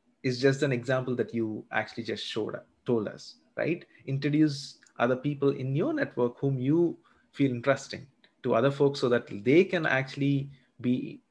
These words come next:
helpful to you in order to introduce whom are in their network that they really seem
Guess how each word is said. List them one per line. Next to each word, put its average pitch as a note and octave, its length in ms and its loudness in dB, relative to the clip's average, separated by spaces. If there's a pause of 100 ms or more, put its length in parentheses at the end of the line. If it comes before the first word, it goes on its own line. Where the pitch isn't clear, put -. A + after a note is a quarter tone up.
(100)
helpful A2+ 580 -2
to - 120 -12
you C3 480 0
in A#2+ 120 -6
order A#2+ 200 -2
to C3+ 80 -6
introduce A#2+ 600 -4 (760)
whom B2+ 400 -4 (260)
are A2 380 2
in A#2 160 -8
their A#2 200 4
network G2 480 -10
that G#2 220 -4
they A#2 200 2
really A#2 480 -2
seem A2+ 400 -10